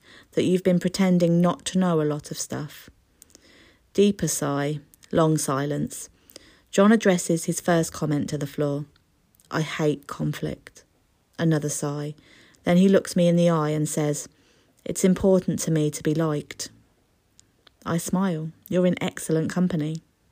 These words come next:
As the facilitator, I will ensure that the scheduled meeting with employees takes place within important guidelines. However, tackling these issues will not be easy for John,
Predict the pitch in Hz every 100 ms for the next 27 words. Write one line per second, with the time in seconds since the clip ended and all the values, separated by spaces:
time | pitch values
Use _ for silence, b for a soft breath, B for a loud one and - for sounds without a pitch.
0 | _ b b b b b b - 214 214
1 | 277 285 277 190 - 151 151 - 151 -
2 | 180 196 226 220 - 175 156 - 170 -
3 | 185 180 233 190 165 - 160 165 180 190
4 | 180 156 156 - 160 156 - 175 147 151
5 | - 160 160 - 160 - 165 160 - 151
6 | 156 156 151 147 147 151 - - _ B
7 | B B B B 190 214 202 160 - 196
8 | 202 220 226 220 214 208 190 165 175 170
9 | 185 - 185 190 180 151 156 170 151 147